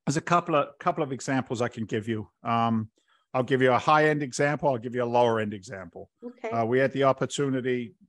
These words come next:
Speaker 1: about ten months ago to purchase, uh, a thirteen unit, um, acquisition in West Palm Beach. It was in a B plus,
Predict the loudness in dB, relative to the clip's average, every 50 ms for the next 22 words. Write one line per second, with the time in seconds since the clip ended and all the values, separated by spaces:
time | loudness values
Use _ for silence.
0 | _ _ -6 -4 -4 -4 -4 -4 -2 0 0 2 2 2 0 0 -4 -6 -4 -4
1 | -4 -4 -4 -8 -10 _ -2 0 0 0 -2 -6 -6 -6 -6 -8 -6 -4 -4 -4
2 | -4 -6 -6 -2 -2 -2 -2 -2 -4 -4 -2 -2 -2 -2 -2 -2 -2 -2 -4 -6
3 | -10 _ _ _ _ _ -8 -8 -6 -6 -6 -8 -10 -14 -18 -20 _ _ _ _
4 | -4 -4 -4 -2 -2 -4 -4 -4 -6 -8 -6 -6 -6 -4 -4 -4 -4 -4 -6 -6
5 | -8 -4 -2 -2 -2 -2 -4 -4 -6 -6 -10 -14 -20 -20 _ _ _ _ _ _
6 | _ _ _ _ _ _ -4 -2 0 0 0 2 4 4 4 4 2 2 2 2
7 | 2 0 0 4 4 6 6 4 2 2 0 0 -2